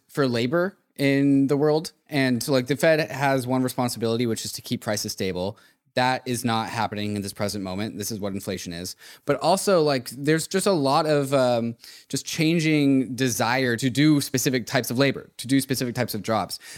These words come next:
How does the consumer interest in labor, how has that impacted the Fed's, like, calculus,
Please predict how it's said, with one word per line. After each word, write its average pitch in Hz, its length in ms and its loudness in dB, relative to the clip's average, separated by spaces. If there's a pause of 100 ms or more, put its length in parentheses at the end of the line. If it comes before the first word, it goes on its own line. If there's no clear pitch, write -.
(100)
How 196 200 2
does 226 180 2
the 160 160 4
consumer 160 840 0
interest 147 400 0
in 117 160 0
labor, 113 360 0
how 156 180 2
has 147 260 -2
that 123 360 0
impacted 117 500 0
the 101 80 -6
Fed's, 104 380 -2
like, 101 120 -4
calculus, 92 640 -6